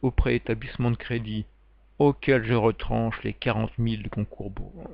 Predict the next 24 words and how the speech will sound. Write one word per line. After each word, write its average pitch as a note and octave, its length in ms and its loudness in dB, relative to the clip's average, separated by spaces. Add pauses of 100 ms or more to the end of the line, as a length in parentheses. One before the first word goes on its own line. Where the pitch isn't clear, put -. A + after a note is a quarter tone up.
concours - 300 -4
courants, B2 340 -2 (760)
et F#3 140 0 (560)
enfin A#2+ 380 2 (160)
trente - 340 4
mille A2 240 -4 (140)
d'emprunts B2 520 2
et D#3+ 100 2
dettes B2 220 -2
financières C3 500 -2
divers, C3+ 400 -6 (880)
soit A#2+ 240 -2 (160)
un F3 120 6
million A2+ 320 4 (240)
six G3 100 -2
cent E3+ 180 2
trente - 260 -4
mille G#2+ 240 -4 (360)
de B2+ 140 4
ressources A#2 500 2
stables. - 360 -8 (840)
Et C3 80 -2
j'en G#2+ 120 0
profite - 480 -10